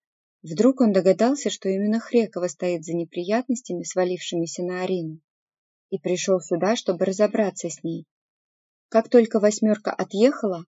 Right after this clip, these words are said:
полная собачница распрощалась со старушкой и направилась к своему парадному. Я пошла в том же направлении.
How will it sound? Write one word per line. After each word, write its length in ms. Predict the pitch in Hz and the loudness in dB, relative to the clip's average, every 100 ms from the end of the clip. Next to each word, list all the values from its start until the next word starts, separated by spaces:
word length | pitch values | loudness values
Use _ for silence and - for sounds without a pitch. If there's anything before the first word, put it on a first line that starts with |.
| - | -4
полная 360 | 202 196 196 | -2 0 -2
собачница 720 | 190 185 196 240 - 226 - | -2 -2 0 0 0 0 0
распрощалась 720 | 185 - - 190 202 180 175 | -4 -4 -6 -4 -2 -2 -4
со 120 | - 175 | -6 -8
старушкой 640 | - 180 220 294 - 165 | -6 -4 -2 -4 -6 -6
и 120 | - | -6
направилась 640 | 170 151 190 233 247 233 | -10 -6 -2 0 0 -4
к 80 | - | -12
своему 420 | - 175 170 185 | -8 -6 -4 -8
парадному. 640 | - 202 190 156 160 156 156 _ _ _ _ | -8 -4 -2 -2 -4 -6 -10 _ _ _ _
Я 240 | 175 170 151 | -6 -4 0
пошла 320 | 233 - 247 | -2 0 -4
в 80 | - | 0
том 200 | 208 180 | 0 0
же 120 | 175 | -4
направлении. 760 | 175 - 170 170 165 160 160 | -6 -6 -6 -4 -6 -8 -10